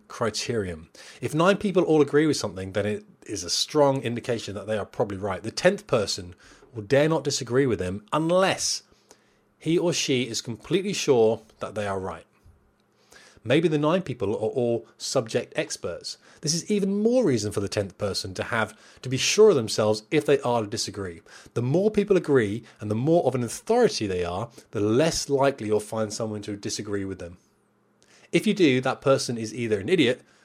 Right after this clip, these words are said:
or is totally certain that he or she is right. If the majority was right, then Taylor Swift would be president by now. But this majority rule can be used to your advantage in your quest for success and total world domination.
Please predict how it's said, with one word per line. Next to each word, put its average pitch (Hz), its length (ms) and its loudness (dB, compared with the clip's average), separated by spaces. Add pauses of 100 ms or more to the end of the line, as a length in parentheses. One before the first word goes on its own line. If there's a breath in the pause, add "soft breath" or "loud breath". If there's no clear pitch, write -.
(160 soft breath)
or 101 120 -6
is 95 120 -6
totally 135 480 -4
certain 98 480 -6 (400 soft breath)
that 95 260 -8
he 113 120 -6
or 110 100 -6
she 98 240 -10
is 90 180 -12
right. 95 320 -12 (960 loud breath)
If - 100 -12
the - 40 -10
majority 117 320 4
was 101 140 -2
right, 117 180 4
then 127 160 -6
Taylor 139 220 0
Swift 208 260 2
would 113 80 -6
be 123 80 -2
president 107 340 0
by 95 120 -6
now. 160 200 -4 (840 soft breath)
But - 80 2
this 190 120 2
majority 190 340 8
rule 175 240 8
can 151 140 2
be 151 40 4
used 151 240 6
to 160 60 2
your 151 80 10
advantage 135 400 2
in 127 100 -6
your 123 80 0
quest 170 380 2
for 156 80 -2
success 135 480 2
and 135 180 -4
total 120 500 2 (100)
world 120 360 4 (240)
domination. 113 640 -2